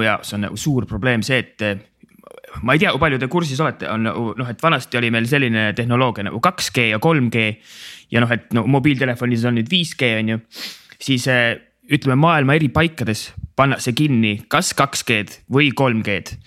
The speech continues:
Emba-kumba eri kohtades tehakse seda erinevalt. Ja siis selle alternatiiviks on siis nagu juba, no ütleme,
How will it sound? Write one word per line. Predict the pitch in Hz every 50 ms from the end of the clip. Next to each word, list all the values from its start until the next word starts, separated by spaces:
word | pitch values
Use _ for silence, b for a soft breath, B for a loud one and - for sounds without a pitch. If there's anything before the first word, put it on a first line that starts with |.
| B B B B B B B B
Emba-kumba | - 127 147 156 156 160 139 139 117 107 107 110
eri | 143 156 160 131
kohtades | 123 143 139 - - 110 110 -
tehakse | - 127 120 - - 110
seda | 110 104 113
erinevalt. | 131 135 117 104 95 92 95 - - - _ _ B B B B B 120 B
Ja | - 117
siis | 127 143 139
selle | - 160 147 139 139
alternatiiviks | 139 135 - 139 127 123 127 127 127 123 - 208 220 190 135 - - 131
on | 131
siis | 123 127 123 131 135
nagu | - 120 127
juba, | 127 123 - 131 127 127 127 127 123 123 - - -
no | 147 180 202
ütleme, | 196 190 - 165 175